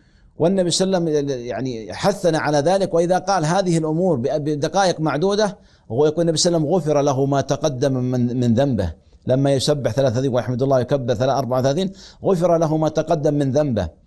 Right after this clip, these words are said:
فكذلك أذكار الآذان، لما يسمع الآذان يقول أذكار، دائمًا متصل بالله جل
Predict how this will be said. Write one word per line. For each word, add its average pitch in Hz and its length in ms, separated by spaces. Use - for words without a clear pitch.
فكذلك 143 1080
أذكار 160 440
الآذان، 147 380
لما 139 220
يسمع 131 360
الآذان 131 540
يقول 127 300
أذكار، 135 300
دائمًا 175 360
متصل 156 500
بالله 147 380
جل 156 400